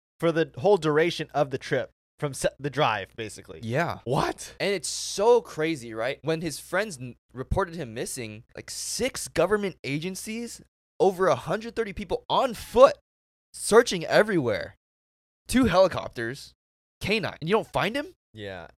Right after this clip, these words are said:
Speaker 1: I feel like the K nine should have sniffed it out.
Speaker 2: Unless, when he went missing, it was just got in the truck and left and was gone.
Speaker 1: I
Speaker 2: It's
Speaker 1: wanna
Speaker 2: just
Speaker 1: know. I wanna know what he was doing.
Speaker 2: Right, but we
Speaker 1: May-,
Speaker 2: don't know.
Speaker 1: Maybe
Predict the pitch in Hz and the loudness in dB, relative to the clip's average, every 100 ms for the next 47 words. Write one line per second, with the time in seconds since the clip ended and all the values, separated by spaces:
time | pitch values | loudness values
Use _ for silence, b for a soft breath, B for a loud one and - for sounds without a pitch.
0 | - 113 160 185 127 - 135 117 107 98 | -16 -10 -8 -8 -12 -10 -8 -8 -10 -16
1 | - 113 - 95 98 90 - 165 160 127 | -12 -14 -12 -12 -12 -12 -4 -2 0 4
2 | 196 196 - - _ _ _ _ - 147 | 4 4 -2 -8 _ _ _ _ -6 -4
3 | 165 165 123 127 143 190 - 156 151 127 | -2 -2 -2 -4 -6 -8 -2 0 0 -2
4 | 120 - _ _ - - _ _ _ - | -4 -6 _ _ -20 -20 _ _ _ -2
5 | 131 151 135 160 156 104 95 101 - - | 0 -2 -2 -2 -2 -6 -4 -4 -6 -18
6 | - _ _ _ _ _ - 110 92 107 | -20 _ _ _ _ _ -18 -16 -10 -8
7 | 101 87 87 120 202 113 113 113 104 110 | -6 -8 -8 -2 -2 -2 -4 -4 -2 -2
8 | 127 151 156 156 143 147 143 143 127 135 | 0 0 0 0 0 -2 -4 -8 -6 -6
9 | 147 107 87 107 156 226 117 - 143 135 | -6 -8 -8 -2 2 2 0 -2 -2 0
10 | 170 175 123 147 202 110 92 113 135 110 | 0 0 -2 -6 -6 -8 -8 -8 -8 -10
11 | 101 | -12